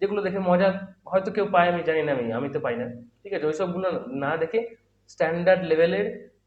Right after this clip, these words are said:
পজিটিভ এনার্জি তোমার মধ্যে তৈরি করবে, ওইরকম ধরনের পজিটিভ ভিডিও দেখো,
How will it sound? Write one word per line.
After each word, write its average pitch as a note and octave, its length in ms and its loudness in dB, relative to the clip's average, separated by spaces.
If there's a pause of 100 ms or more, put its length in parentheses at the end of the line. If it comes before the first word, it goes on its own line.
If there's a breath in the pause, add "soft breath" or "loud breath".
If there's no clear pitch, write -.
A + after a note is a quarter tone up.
(220)
পজিটিভ E3 400 4
এনার্জি F3 420 2
তোমার F3 240 0
মধ্যে E3 220 -4
তৈরি D#3+ 180 -2
করবে, F3+ 200 -2
ওইরকম E3 320 4
ধরনের E3 300 -4 (100)
পজিটিভ D3 400 -4
ভিডিও G#2 200 -8
দেখো, - 260 -12